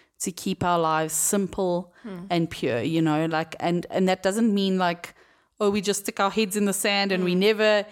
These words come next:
Speaker 1: interact with
Speaker 2: Go
Speaker 1: anybody
Speaker 2: outside
Speaker 1: or,
Speaker 2: our
Speaker 1: yeah,
Speaker 2: house.
Speaker 1: we never go outside our house and we wear tinfoil hats. No.
Speaker 2: <laughs>
Speaker 1: Um, but it just means that I think we've got to fight for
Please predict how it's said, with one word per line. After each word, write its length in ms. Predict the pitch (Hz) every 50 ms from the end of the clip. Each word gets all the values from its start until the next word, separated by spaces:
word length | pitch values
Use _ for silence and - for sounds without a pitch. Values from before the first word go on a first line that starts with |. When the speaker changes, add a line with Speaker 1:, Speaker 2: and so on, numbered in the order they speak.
| - - -
Speaker 1:
interact 480 | 202 190 - 208 190 202 214 - -
with 100 | 233 214 -
Speaker 2:
Go 60 | 220
Speaker 1:
anybody 520 | 214 214 214 214 226 208 202 202 202 202
Speaker 2:
outside 120 | 190 180 175
Speaker 1:
or, 120 | 180 170 -
Speaker 2:
our 60 | 196
Speaker 1:
yeah, 140 | 202 208 190
Speaker 2:
house. 120 | 185 185
Speaker 1:
we 80 | 180 185
never 280 | 190 190 214 220 220 226
go 120 | - 214
outside 360 | 202 202 202 202 - 214 202 196
our 120 | 190 190
house 460 | 190 202 196 196 190 - - - - - - - - -
and 80 | - 196
we 80 | 190 185
wear 140 | 185 190 185
tinfoil 600 | - - - 262 233 254 - 240 214 208 202 196
hats. 460 | - 214 208 202 - - - - -
No. 400 | - 185 185 180 185 185 190 185 180
Speaker 2:
<laughs> 60 | 480 - - - 370 302 - - - - - -
Speaker 1:
Um, 300 | 214 214 214 208 208 208 - 208
but 180 | 202 240 247
it 120 | 277 277 -
just 300 | - 254 277 285 - -
means 400 | 254 254 262 254 233 240 - -
that 120 | 247 226
I 60 | 226
think 340 | 208 - - 247 240 - -
we've 160 | 262 247 226
got 120 | - 240 226
to 80 | 233 226
fight 460 | - - - - 240 233 214 - -
for 560 | - - - - 214 202 202 202 196 196 196